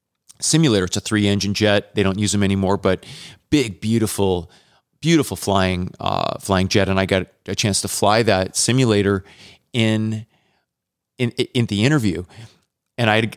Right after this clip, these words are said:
I talked to my dad about it and others who had flown it, and, and said, "This is how you fly this thing just right." And, and I came in and I did just the, a beautiful job, and it came out great. Probably a lot of luck. Somebody was looking out for me. I, I, we roll on the, on the, the,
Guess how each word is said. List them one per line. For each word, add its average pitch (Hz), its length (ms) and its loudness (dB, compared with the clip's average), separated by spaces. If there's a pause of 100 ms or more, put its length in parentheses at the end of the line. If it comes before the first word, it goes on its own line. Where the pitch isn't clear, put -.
I 107 220 -2 (320)
talked 107 220 0
to 107 60 -2
my 98 100 0
dad 95 180 4
about 98 320 2
it 104 140 0
and 98 180 -2
others 95 360 0
who 101 100 0
had 95 100 -2
flown 101 320 0
it, 101 180 0
and, 92 260 -4
and 98 100 -12
said, 95 200 -8
"This 92 140 -6
is 101 140 -6
how 92 80 2
you 92 160 -2
fly 95 280 0
this 92 200 -2
thing 95 180 -4
just - 240 -8
right." 110 340 2
And, 95 180 -4
and 92 180 -6
I - 20 -10
came 95 300 -8
in 92 80 -4
and 90 80 -6
I 90 40 -8
did 87 220 -6
just - 220 -8
the, 90 160 -6 (640)
a 90 200 -6
beautiful 117 380 0
job, 104 340 2
and 101 80 0
it 98 220 -8
came 127 180 0
out 98 220 2
great. 92 460 -2 (380)
Probably 117 280 2
a 101 60 4
lot 98 140 4
of 95 120 -2
luck. 95 380 0
Somebody 107 280 0
was 92 140 -2
looking 95 200 -2
out 92 140 2
for 95 120 -4
me. 95 160 -2
I, 90 100 -4 (160)
I, 98 120 -4 (280)
we 117 100 -2
roll 110 420 2
on 101 200 0
the, 98 180 -4
on 92 220 -4
the, 92 260 -6 (400)
the, 90 480 -6